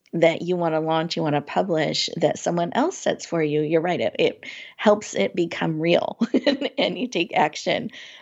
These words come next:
Um, I love that. And then I love this, um, getting the outline and allowing it to move and shift around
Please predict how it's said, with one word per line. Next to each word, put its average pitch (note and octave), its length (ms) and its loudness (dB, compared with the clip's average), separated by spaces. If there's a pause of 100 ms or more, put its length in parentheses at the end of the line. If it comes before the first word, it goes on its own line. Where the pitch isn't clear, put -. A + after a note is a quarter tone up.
(140)
Um, D3 640 -4
I E3+ 100 -2
love D3+ 360 -2
that. E2+ 340 0 (380)
And F#3 200 2
then E3 380 0 (680)
I E3+ 140 0
love F3+ 400 0
this, D#3 500 0
um, D3+ 280 0
getting F#3 280 2
the E3+ 140 -2
outline D3+ 460 2
and D3 220 2
allowing E3 600 0
it D#3 260 0
to - 120 -2
move D#3+ 280 2
and C#3+ 140 0
shift D3+ 640 0
around D#3+ 640 0